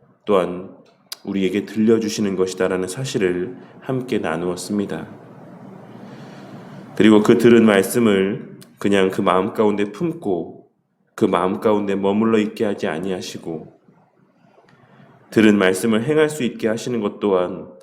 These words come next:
복이라는 사실을 우리는 함께 생각해 보았던 것입니다.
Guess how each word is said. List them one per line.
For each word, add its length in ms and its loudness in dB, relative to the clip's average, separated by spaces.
복이라는 480 -2
사실을 720 -6
우리는 380 0
함께 840 -2
생각해 800 0
보았던 420 0
것입니다. 600 -4